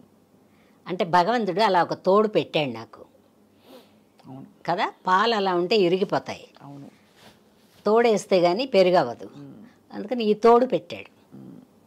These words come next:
Speaker 1: నేను అలా ఉన్నా.
Speaker 2: మ్మ్. అమ్మ, మీరు డైరెక్షన్ చేయరా?
Speaker 1: వద్దమ్మా, నాకు అది చాలా భారమైంది.
Speaker 2: మ్మ్.
Speaker 1: ప్రపంచంలో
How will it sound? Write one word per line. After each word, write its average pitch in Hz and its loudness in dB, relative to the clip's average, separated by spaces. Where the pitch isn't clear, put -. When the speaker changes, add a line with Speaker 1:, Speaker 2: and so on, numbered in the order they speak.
Speaker 1:
నేను 196 -6
అలా 76 -10
ఉన్నా. - -18
Speaker 2:
మ్మ్. 123 -18
అమ్మ, 185 -10
మీరు 208 -4
డైరెక్షన్ 214 -2
చేయరా? 180 -8
Speaker 1:
వద్దమ్మా, 165 0
నాకు 135 -6
అది 151 -2
చాలా 151 -2
భారమైంది. 151 -2
Speaker 2:
మ్మ్. 139 -20
Speaker 1:
ప్రపంచంలో 190 0